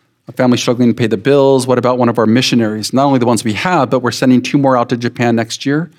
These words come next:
Could you support them? Or, or could it be a form of evangelism? Like, do you know someone from work or, or from your kid's school who could use some help? And,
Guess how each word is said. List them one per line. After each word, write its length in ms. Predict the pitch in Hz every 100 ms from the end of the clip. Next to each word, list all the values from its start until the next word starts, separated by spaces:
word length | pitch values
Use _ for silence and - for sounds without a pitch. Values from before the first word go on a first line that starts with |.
| _ _ _ -
Could 120 | 127
you 60 |
support 420 | 120 - - 135 110
them? 380 | 120 151 180 _ _ _ _ _ _ _ _ _ _ _ _ _ _ _ - -
Or, 360 | 143 147 - _
or 160 | - 139
could 140 | 165
it 60 | 156
be 100 | 156
a 40 |
form 200 | 151 165
of 80 | 151
evangelism? 640 | 135 135 320 135 104 -
Like, 140 | 117 117
do 80 | 135
you 40 |
know 100 | 139
someone 220 | - 139
from 200 | 139 120
work 300 | 170 165 -
or, 160 | 117 123
or 60 |
from 340 | 117 _ - 135
your 80 | 131
kid's 240 | 156 127
school 380 | - - 170 139
who 100 | 131
could 180 | 139 117
use 300 | 135 160 -
some 140 | 131
help? 420 | - 185 151 113
And, 160 | 127